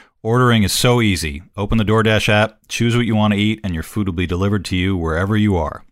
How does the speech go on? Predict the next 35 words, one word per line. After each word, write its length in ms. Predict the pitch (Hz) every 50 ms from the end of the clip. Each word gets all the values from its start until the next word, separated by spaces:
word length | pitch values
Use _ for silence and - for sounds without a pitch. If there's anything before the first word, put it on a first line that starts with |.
| _ _ -
Right 240 | 107 113 123 123 123
now, 220 | 117 113 113 117
our 120 | 101 92
listeners 360 | 92 104 104 - 117 107 98 -
can 120 | - 95
get 160 | 85 80 -
five 400 | - - - 95 98 104 110 110
dollars 340 | 98 98 98 101 98 90 85
off 200 | 95 92 90 -
their 140 | - 85 78
first 300 | - - 101 104 - -
order 220 | 92 87 87 80
of 60 | 76
fifteen 400 | - - 113 - - - 120 113
dollars 280 | 110 107 107 113 113 104
or 80 | 120 117
more 300 | 117 120 123 120 107 98
when 140 | 95 90
you 80 | 85 82
download 460 | 80 - 90 90 98 101 101 98 92
the 60 | 92
DoorDash 480 | 80 80 92 101 104 104 110 95 92 -
app 300 | 107 101 107 110 - - - -
and 80 | 92
enter 240 | 90 92 - 98 82
promo 420 | - - - 104 107 113 113 113
code 380 | - - 107 110 110 117 - - - _ _ _
Belmont. 420 | - 95 107 101 87 80 76 - - - - - - _ - - _ -
That's 200 | - - - -
five 340 | - - 95 101 110 107
dollars 340 | 101 101 98 92 85 80 -
off 180 | 92 82 - -
your 80 | 90
first 280 | - - 95 95 - -
order 380 | 92 92 92 87 85 101 101